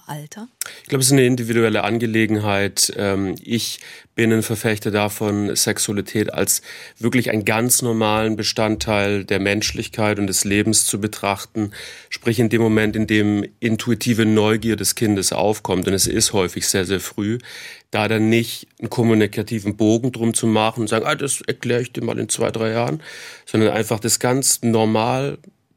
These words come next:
Speaker 2: anzusprechen, zu thematisieren, die Fragen zu beantworten.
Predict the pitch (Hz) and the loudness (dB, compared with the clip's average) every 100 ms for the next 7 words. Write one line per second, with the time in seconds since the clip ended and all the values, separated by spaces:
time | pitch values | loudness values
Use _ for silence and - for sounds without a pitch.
0 | _ 110 131 - - - 127 131 131 - | _ -2 0 0 -4 -2 -2 0 -2 -6
1 | - 110 104 110 - 120 123 110 101 - | -2 0 0 0 -2 0 0 0 -4 -2
2 | 107 107 - 98 87 101 110 107 - | -2 0 -2 -2 -4 -4 -2 -2 -2